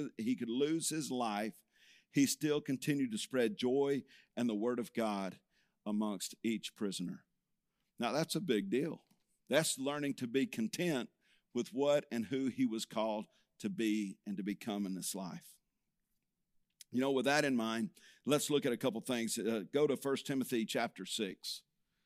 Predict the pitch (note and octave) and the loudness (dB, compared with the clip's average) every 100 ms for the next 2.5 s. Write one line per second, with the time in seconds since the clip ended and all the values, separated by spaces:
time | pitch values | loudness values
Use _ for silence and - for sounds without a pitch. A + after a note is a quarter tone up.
0 | _ _ _ - - - _ _ _ _ | _ _ _ -20 -20 -20 _ _ _ _
1 | _ - - B2 C3 A#2+ G#2+ B2 B2 A2+ | _ -20 -4 0 0 -2 -2 0 2 2
2 | G#2 - A#2 G2+ | 0 0 2 2